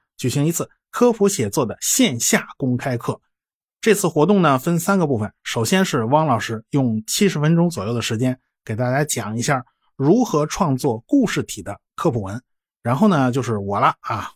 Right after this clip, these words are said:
我用五十分钟左右的时间呢，讲一下科学史写作的工具和方法，然后呢，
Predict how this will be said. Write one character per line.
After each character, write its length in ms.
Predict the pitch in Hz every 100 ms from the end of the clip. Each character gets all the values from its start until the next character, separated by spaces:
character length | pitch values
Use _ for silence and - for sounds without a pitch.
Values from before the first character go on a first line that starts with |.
| -
我 160 | 117
用 100 | 165
五 160 | 151 113
十 80 | 131
分 160 | 175
钟 180 | 202 208
左 140 | 196 107
右 80 |
的 80 | 120
时 160 | 113 127
间 100 | 139
呢， 160 | 127 123
讲 220 | 120 107
一 20 |
下 180 | 135 156 - - _ -
科 200 | 294 302
学 220 | - 226
史 220 | - 214
写 260 | 220 131 107
作 180 | 165 123
的 120 | 104
工 320 | 208 226 226
具 240 | - 156
和 360 | - - 107 117
方 260 | - 170 165
法， 200 | 90 - _ _ _ -
然 140 | 131
后 100 | 202
呢， 300 | 165 143